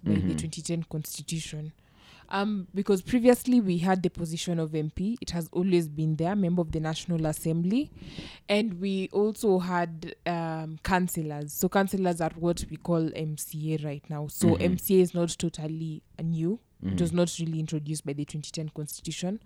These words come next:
Speaker 2: It's actually
Speaker 1: But the
Speaker 2: been
Speaker 1: women
Speaker 2: there.
Speaker 1: representative was introduced by the constitution. So that is what we're discussing today, dear listener.
Speaker 2: This is where I want to start. Afrocave, um, dot com. This is how this guy starts. <laughs>
Speaker 1: Mm-hmm.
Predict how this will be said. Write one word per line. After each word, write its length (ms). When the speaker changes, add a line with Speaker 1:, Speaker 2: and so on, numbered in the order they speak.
Speaker 2:
It's 160
actually 260
Speaker 1:
But 140
the 60
Speaker 2:
been 100
Speaker 1:
women 260
Speaker 2:
there. 80
Speaker 1:
representative 840
was 320
introduced 480
by 80
the 100
constitution. 920
So 220
that 240
is 160
what 180
we're 80
discussing 640
today, 260
dear 300
listener. 440
Speaker 2:
This 160
is 120
where 160
I 40
want 240
to 80
start. 320
Afrocave, 680
um, 560
dot 220
com. 320
This 300
is 100
how 220
this 240
guy 180
starts. 540
<laughs> 20
Speaker 1:
Mm-hmm. 300